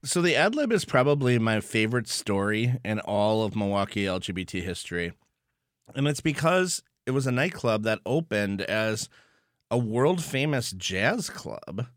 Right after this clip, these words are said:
but within a few years had completely swapped out its business model for, uh,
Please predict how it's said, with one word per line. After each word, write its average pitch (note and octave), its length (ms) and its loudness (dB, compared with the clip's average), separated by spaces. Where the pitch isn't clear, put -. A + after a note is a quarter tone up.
but C3+ 420 2
within C#3 300 0
a G3+ 40 2
few F3+ 220 -2
years C3+ 680 2
had B2 220 0
completely C3 680 -2
swapped A#2+ 560 0
out A#2+ 480 2
its - 360 -8
business C#3+ 400 -2
model G2+ 520 0
for, D#3+ 760 2
uh, - 60 -4